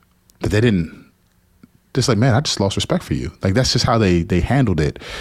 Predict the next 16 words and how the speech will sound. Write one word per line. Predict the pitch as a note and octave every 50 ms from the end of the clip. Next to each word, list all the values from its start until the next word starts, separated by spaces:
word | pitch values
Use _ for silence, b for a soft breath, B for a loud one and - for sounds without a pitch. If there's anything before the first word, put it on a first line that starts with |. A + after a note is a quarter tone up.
| B B B B B B B B B B B B B B B B B _ - _ _ _ _ _ _ _ _ _ _ _ _ _ - -
But | C#3 B2
that | F3 A3+
stuff | - - B3+ -
happens | G#3 G#3 - F#3+ E3+
all | F3+ F3 E3
the | D#3
time. | - G#3+ A#3+ D#3
We | B2 E3
just | F3+ -
got | - -
cameras | - - - - - A#2
for | - G2 C#2 A#1+
it |
now. | C#2 A#1 G1+ - - _ _ _ _ _ _ _ _ _ _ _ _ - _ -
And | D#3+ D#3
so | - F3 D#3+ D#3 D3 C#3+ C3 A#2+ A2 -